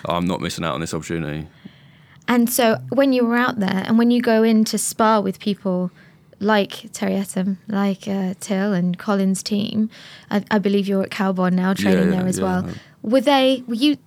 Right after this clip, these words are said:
Speaker 2: were you scared to get hit, thinking, "I'm out of, I'm," you know, you're getting used to
Speaker 1: I
Speaker 2: your
Speaker 1: couldn't
Speaker 2: body
Speaker 1: wait to
Speaker 2: again?
Speaker 1: put gloves back on, really.
Speaker 2: Really?
Speaker 1: Yeah.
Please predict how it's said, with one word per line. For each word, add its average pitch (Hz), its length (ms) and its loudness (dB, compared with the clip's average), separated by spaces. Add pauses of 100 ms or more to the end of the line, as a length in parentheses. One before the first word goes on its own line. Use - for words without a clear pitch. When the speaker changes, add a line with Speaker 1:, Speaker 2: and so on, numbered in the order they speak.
Speaker 2:
were 202 100 -6
you 208 80 -8
scared - 340 -2
to - 80 -8
get - 200 -4
hit, 339 300 -2 (220)
thinking, 220 320 0
"I'm 226 140 2
out 240 180 0
of, - 160 -4
I'm," 214 420 0
you 233 280 -4
know, 240 60 2
you're 208 120 0
getting 302 180 2
used 233 180 2
to - 40 -2
Speaker 1:
I - 20 4
Speaker 2:
your 180 60 2
Speaker 1:
couldn't 320 180 2
Speaker 2:
body 349 120 2
Speaker 1:
wait 208 100 0
to 190 60 -2
Speaker 2:
again? 185 120 0
Speaker 1:
put 180 80 2
gloves 104 180 -2
back 87 220 -6
on, 78 120 -4
really. 82 360 -2
Speaker 2:
Really? 214 500 -6
Speaker 1:
Yeah. 78 300 -4